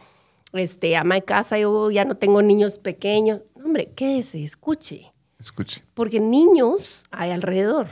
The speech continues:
Speaker 2: Ujú.
Speaker 1: Hay niños alrededor. Y además,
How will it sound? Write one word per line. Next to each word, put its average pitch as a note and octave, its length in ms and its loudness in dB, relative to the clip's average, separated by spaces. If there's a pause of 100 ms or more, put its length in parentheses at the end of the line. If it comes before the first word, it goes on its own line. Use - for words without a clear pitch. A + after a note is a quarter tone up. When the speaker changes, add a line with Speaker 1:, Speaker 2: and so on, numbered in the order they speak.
(380)
Speaker 2:
Ujú. B2+ 260 0 (160)
Speaker 1:
Hay G#3 160 -4
niños G4 340 6
alrededor. G#4 560 -2 (480)
Y B3 140 -2
además, B3 720 -2